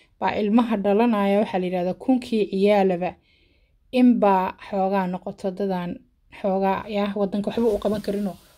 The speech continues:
ku dhalanaysa xanuun. Ilmaha xanuunka ku dhasha qurbaha,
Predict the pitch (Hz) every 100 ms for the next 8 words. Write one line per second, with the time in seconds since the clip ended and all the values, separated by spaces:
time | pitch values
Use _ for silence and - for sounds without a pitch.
0 | _ - 220 208 208 196 - - 202 226
1 | 202 - _ _ _ _ _ _ 226 247
2 | 302 269 269 294 277 262 320 240 226 220
3 | 220 214 294 269